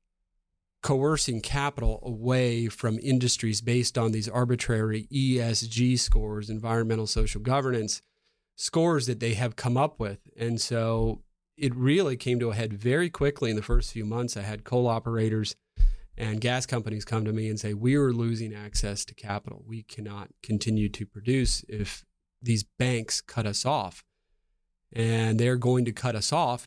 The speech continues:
because we're a gas company and we do natural gas, or we're a coal company, and coal's right at the top of their priority list,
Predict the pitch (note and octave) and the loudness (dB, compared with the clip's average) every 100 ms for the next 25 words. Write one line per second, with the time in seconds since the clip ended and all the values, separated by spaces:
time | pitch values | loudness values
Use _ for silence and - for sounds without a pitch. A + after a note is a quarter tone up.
0 | A2 A#2 - - - F#3+ G#2+ A2 A2+ - | -8 -6 -6 -8 -2 0 0 -2 -4 -6
1 | _ _ _ _ - A2+ B2+ C#3 C3 C3+ | _ _ _ _ -6 0 2 2 0 -2
2 | G2+ - - - - _ A2+ A#2 B2 A#2+ | -6 -16 -20 -20 -20 _ -6 0 4 4
3 | A#2 A#2 A2+ G2+ - - - _ _ A2 | 2 -4 -10 -14 -18 -20 -20 _ _ -4
4 | A#2+ C3 - C#3+ C#3 - G#2 - - - | 0 2 2 0 0 -4 -12 -14 -18 -16
5 | A2 - E3 D#3 A#2 A#2+ A#2+ A#2+ A2 G#2+ | -8 0 2 2 0 0 0 0 -4 -8
6 | - A2+ A2 - - _ _ A2+ G#2+ G#2 | -2 -2 -4 -12 -20 _ _ 0 2 0
7 | G2+ - G#2+ - A2 A2+ A2+ G#2+ G#2 G#2+ | 2 4 4 2 -6 -2 -2 -4 -8 -14
8 | G2 - | -12 -12